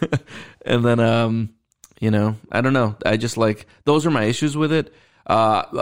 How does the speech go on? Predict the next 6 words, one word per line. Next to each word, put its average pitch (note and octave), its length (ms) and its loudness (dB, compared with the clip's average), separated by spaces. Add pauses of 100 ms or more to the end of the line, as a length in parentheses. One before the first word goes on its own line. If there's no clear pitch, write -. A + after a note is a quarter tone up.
(100)
uh, G2 400 0 (340)
John B2 280 0
Walker, C3 600 -2
you C3+ 140 0
know, C3+ 440 2 (760)
had A2 520 -4